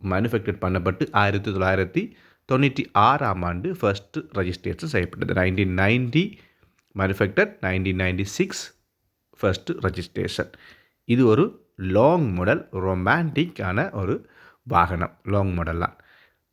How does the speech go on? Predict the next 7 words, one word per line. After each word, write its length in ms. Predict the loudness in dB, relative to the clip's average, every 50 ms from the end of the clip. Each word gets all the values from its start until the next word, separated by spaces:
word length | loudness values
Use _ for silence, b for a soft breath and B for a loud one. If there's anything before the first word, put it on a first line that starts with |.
| _ 0 2
அப்புறம் 260 | 4 2 2 2 2
இதுல 180 | 2 0 0 -2 -6 -4 _ -2 -2
அட்ஜஸ்டபிள் 640 | -2 -4 -4 -2 -2 -2 -2 -4 -2 -2 -2 -2 -2 -8 -16 -20 -10 -4
சீட் 280 | -2 0 0 -2 -2 -2 -2
வசதிகள் 420 | -2 0 -2 0 2 0 0 0 -2 -4 -6 -4
இருக்குது, 340 | -4 -4 -2 2 2 2 2 2 -2 -8 _ _ _ -4 0
அலோ 160 | 2 2 2